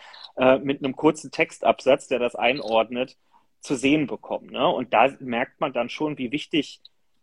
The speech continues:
das ist, weil so ein Bild prägt sich ein, aber jetzt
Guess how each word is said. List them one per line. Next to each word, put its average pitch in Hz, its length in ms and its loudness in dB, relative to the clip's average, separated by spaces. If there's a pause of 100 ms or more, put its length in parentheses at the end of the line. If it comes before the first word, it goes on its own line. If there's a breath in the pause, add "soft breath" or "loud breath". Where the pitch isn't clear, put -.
(120)
das 113 200 -2
ist, - 360 -6
weil 107 360 0 (320)
so 127 180 -8
ein 120 120 -4
Bild 170 260 6
prägt - 340 0
sich - 220 -6
ein, 123 340 2
aber 104 540 2
jetzt 90 640 -8